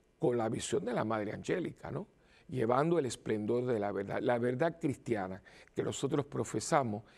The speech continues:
ilumina la realidad del ser humano, que es donde está para mí la gran novedad del cristianismo. Por eso ustedes me han escuchado a mí muchas veces, y yo se lo he dicho, creo que fue un programa no hace mucho tiempo, que yo decía,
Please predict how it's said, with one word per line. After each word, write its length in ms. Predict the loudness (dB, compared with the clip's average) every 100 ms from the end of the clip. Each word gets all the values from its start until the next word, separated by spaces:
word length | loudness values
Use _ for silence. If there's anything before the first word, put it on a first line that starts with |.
| -20 -8 0
ilumina 580 | 4 4 4 2 2 2
la 140 | 0
realidad 480 | 0 0 0 0 0
del 140 | -2
ser 220 | -2 -2
humano, 340 | -2 -4 -8 -12 -16 -10 0
que 100 | 2
es 60 |
donde 240 | 4 2 0
está 400 | 2 4 4 2 -8 -20 0
para 240 | 4 6
mí 160 | 4 2
la 140 | 2
gran 280 | 4 4 4
novedad 440 | 2 2 2 2 2
del 180 | 0
cristianismo. 760 | -2 -6 -4 -2 0 0 -4 -8 -12 -20 -18 -18 -2
Por 160 | 2 4
eso 200 | 4 2
ustedes 300 | 4 4 4
me 100 | 4
han 100 | 2
escuchado 540 | 0 -2 2 2 2
a 60 | 2
mí 140 | 0
muchas 540 | 2 2 2 2 2 2
veces, 380 | 2 2 -2 -2 -20 -20 -20 -10 2
y 100 | 2
yo 80 |
se 140 | 4 4
lo 60 |
he 40 | 2
dicho, 240 | 2 0
creo 180 | 2 2
que 60 | 0
fue 120 | -2
un 60 |
programa 440 | 2 4 6 4 2
no 240 | 0 0
hace 240 | -2 -2 -2
mucho 360 | -2 -2 0
tiempo, 400 | 2 0 0 -4 -6 -20 -20 _
que 80 | 0
yo 80 | 2
decía, 460 | 2 2 0 0